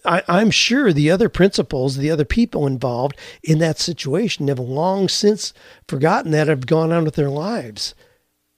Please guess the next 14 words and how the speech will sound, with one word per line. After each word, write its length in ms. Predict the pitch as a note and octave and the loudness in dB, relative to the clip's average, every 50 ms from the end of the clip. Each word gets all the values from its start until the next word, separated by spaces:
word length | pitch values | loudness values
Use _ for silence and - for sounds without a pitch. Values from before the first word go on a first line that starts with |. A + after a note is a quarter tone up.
| _ _ _ _ _ | _ _ _ _ _
Don't 300 | - D#3 D3+ F#3 A#3 A#3 | 0 2 2 2 2 0
hang 380 | - - - F3+ G3+ G3 F#3+ D#3 | -2 -4 -2 0 0 0 0 0
on 220 | D#3 F#3 A#3 A3+ | 0 -2 -4 -4
to 120 | C#3 D3+ C#3 | -2 -2 -2
whatever 480 | A#2+ C3 B2+ C3+ D#3 F#3 A#3+ D#4 C#4 | 0 0 0 0 0 -2 -2 -4 -6
it 160 | D4+ E4 - - | -8 -8 -8 -4
was 520 | D3+ C#3 C3 B2+ B2 A#2 A#2 A#2+ B2 - | -2 0 0 0 -2 -4 -6 -8 -8 -6
that 180 | - C#3+ C3+ B2 | -4 -4 -4 -4
happened 500 | - - D#3 C#3+ B2+ - - C3+ C3 B2 | -2 -2 -2 -2 -2 -4 -6 -6 -6 -6
to 40 | C3+ | -6
you 160 | C3+ B2+ B2 | -6 -6 -6
twenty 360 | - - - E3 D3 D3+ D3 C#3 | -8 -6 -2 0 0 0 0 0
years 340 | C3+ D3+ G3 A#3+ G3+ - | 0 -2 -2 -2 -2 -4
ago 440 | A3+ C3+ A#2 C3+ C3 B2 A#2+ B2 C3+ | -6 -6 -4 -4 -4 -2 -2 -4 -4